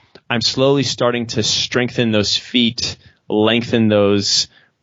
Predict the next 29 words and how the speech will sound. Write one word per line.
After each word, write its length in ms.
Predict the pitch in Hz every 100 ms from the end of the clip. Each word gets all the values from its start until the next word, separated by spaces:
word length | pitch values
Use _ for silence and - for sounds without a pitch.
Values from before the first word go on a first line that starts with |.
| -
those, 320 | 113 104 107
uh, 360 | 101 95 92 -
calves 340 | - 117 110 107
and 100 | 98
Achilles 720 | - 175 127 95 90 - - - - _ _
that 360 | 117 117 110 -
will 180 | 117 107
then 480 | 113 123 127 120
really 580 | 104 113 123 127 123 113
help 500 | 95 - 117 101 - - - _ 110
reinforce 840 | 117 110 107 - 123 127 117 -
all 220 | - 117
the 80 | 107
work 300 | 104 110 110
I'm 140 | 101
doing 200 | 98 98
when 120 | 95 90
I'm 120 | 92
running. 340 | 98 90 87
But 180 | - 104
if 180 | - -
I'm, 300 | 110 107 104 - - - -
if 140 | 107
I'm 240 | 113 117 117
only 480 | 135 143 156 156 151
doing 760 | 120 113 123 120 107 101 101 101
these 240 | - 110 101
very 320 | 117 123 123
short, 560 | - - 117 113 -